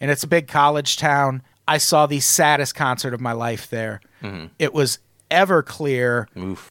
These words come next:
Speaker 1: in the early two thousands. So when it,
Speaker 2: <laughs>
Speaker 1: it was dicey, they some, for some reason booked a hockey arena for this Everclear show, and I shit you not, maybe five hundred people showed up.
Speaker 2: Nice.
Speaker 1: So it was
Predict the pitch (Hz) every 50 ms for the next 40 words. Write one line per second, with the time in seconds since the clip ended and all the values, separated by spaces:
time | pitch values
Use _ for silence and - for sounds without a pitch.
0 | _ - - 160 160 160 156 156 151 151 147 147 147 143 135 143 143 - - 156
1 | 175 202 226 233 226 208 - - 214 208 170 - 190 170 151 139 127 123 - -
2 | 117 101 101 - - 160 143 143 151 151 151 - - - 139 170 185 185 185 156
3 | 131 - 170 151 151 147 139 - - - 131 123 117 - _ _ _ - 131 170
4 | 202 226 220 - - - 220 226 233 220 196 _ - - - 196 202 180 - -
5 | 208 202 202 202 190 185 165 147 170 143 139 - - 156 151 147 - - - -
6 | _ _ _ - 147 135 113 - - - 156 175 175 165 156 - 156 143 131 127
7 | 123 120 127 123 120 117 110 107 104 - _ _ _ - - 160 147 147 151 -
8 | - - 160 165 156 160 147 - - 165 147 139 123 - - 156 139 135 - 135
9 | 131 131 127 113 - - - 180 165 - - 151 147 147 143 139 131 - _ _
10 | _ _ 131 143 151 156 160 165 170 165 156 175 143 - - 151 135 131 131 120
11 | 135 135 120 117 110 - - 120 - - 113 101 - - 117 101 98 95 95 -
12 | - - 85 80 69 - - - - - - - - - _ - - - 170 156
13 | 160 165 160 - 170 165 151 131